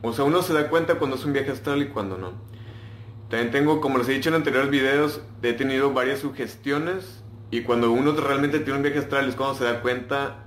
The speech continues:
de que lo demás había sido solamente sugestión. O otro tipo de actividad en otra dimensión, otro tipo de conciencia, otro tipo de cosas.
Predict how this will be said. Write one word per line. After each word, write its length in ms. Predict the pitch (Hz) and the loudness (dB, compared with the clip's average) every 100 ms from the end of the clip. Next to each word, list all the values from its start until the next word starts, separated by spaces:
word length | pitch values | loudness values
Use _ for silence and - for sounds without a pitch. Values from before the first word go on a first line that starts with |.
| - | -6
de 280 | 107 110 110 | -2 -2 0
que 360 | 127 123 - - | -2 -2 -8 -10
lo 180 | 107 101 | -2 0
demás 380 | 95 101 120 - | 0 0 -2 -2
había 220 | 104 104 | -4 -4
sido 280 | 104 110 110 | -4 -4 -4
solamente 480 | 110 110 110 107 107 | -2 0 0 -4 -8
sugestión. 600 | 117 104 - - - - - - - - - - - - - - | -10 -12 -14 -16 -16 -18 -18 -18 -16 -16 -16 -18 -18 -18 -10 0
O 380 | 120 139 - - | 2 2 -2 -4
otro 280 | 110 110 107 | -4 -2 -4
tipo 300 | 113 104 120 | -4 0 0
de 60 | |
actividad 600 | 120 113 104 98 98 101 - - - - - - - - - | 0 -2 -2 0 0 -2 -6 -16 -16 -16 -16 -16 -18 -18 -8
en 140 | 104 | -6
otra 220 | 98 - 104 | -4 -4 -4
dimensión, 480 | 101 92 113 127 - - | -4 -4 -4 -4 -6 -10
otro 240 | 104 101 101 | -6 -6 -6
tipo 220 | 104 104 | -6 -4
de 40 | |
conciencia, 580 | 101 107 143 143 156 156 | -4 -2 -2 0 -2 -4
otro 220 | 107 104 101 | -6 -8 -8
tipo 200 | 95 - | -10 -10
de 60 | |
cosas. 220 | - - | -12 -16